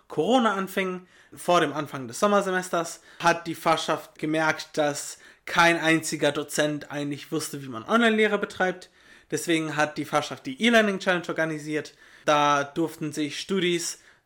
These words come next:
in Gruppen zusammensetzen und E-Learning-Konzepte entwickeln für die Dozenten. Damit die Dozenten sich dann aussuchen konnten, "Jö, weißt du was, ich halt mal meine Vorlesung über Twitch und Vorlesungsdiskussionen über Discord."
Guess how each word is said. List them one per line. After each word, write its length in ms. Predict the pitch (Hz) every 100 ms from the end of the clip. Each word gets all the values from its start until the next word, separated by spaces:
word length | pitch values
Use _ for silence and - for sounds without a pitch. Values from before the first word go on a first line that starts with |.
| -
in 240 | 165 151
Gruppen 320 | 127 208 214
zusammensetzen 760 | 185 165 170 170 165 160 - 160
und 440 | - 151 151 - - _ _
E-Learning-Konzepte 880 | 170 165 165 151 139 143 131 143 -
entwickeln 480 | 143 131 123 135 131
für 300 | - 143 143
die 320 | 135 131 139 _ -
Dozenten. 560 | 139 143 143 - 135 _ _ _ _ -
Damit 320 | 147 151 151
die 80 | 143
Dozenten 440 | 143 - 156 156
sich 160 | 139 -
dann 260 | 113 123
aussuchen 420 | 185 196 196 185
konnten, 380 | - 160 160 147
"Jö, 240 | 135 151 151 - - -
weißt 200 | 151 151
du 40 |
was, 240 | 147 147 -
ich 360 | 151 - - _ -
halt 260 | 170 170 170
mal 200 | 160 156
meine 220 | 151 143
Vorlesung 500 | - 151 147 147 147
über 280 | - - -
Twitch 420 | - 226 220 - - -
und 320 | - 156 147 -
Vorlesungsdiskussionen 1300 | - - 175 160 151 139 160 143 - - 156 151
über 220 | 151 117
Discord." 540 | 127 214 - 208 196